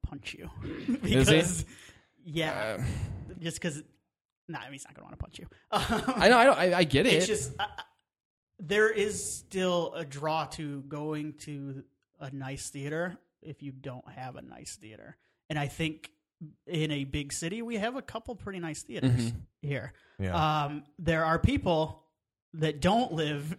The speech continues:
Speaker 1: in metropolitan areas that have shitty theaters. And I think that's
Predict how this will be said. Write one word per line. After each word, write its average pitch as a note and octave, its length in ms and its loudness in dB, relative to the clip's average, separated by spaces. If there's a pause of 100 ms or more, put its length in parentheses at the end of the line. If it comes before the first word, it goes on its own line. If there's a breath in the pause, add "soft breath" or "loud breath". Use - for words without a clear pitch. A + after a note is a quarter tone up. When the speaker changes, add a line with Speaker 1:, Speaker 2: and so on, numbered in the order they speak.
(120)
Speaker 1:
in D3 280 -4 (840)
metropolitan F3+ 720 2
areas E3+ 600 0 (360 soft breath)
that D3 140 -2
have D#3 220 0
shitty D3+ 500 -4
theaters. A2+ 540 -8 (280)
And E3+ 120 2
I D#3+ 100 2
think E3+ 240 -2
that's - 460 -4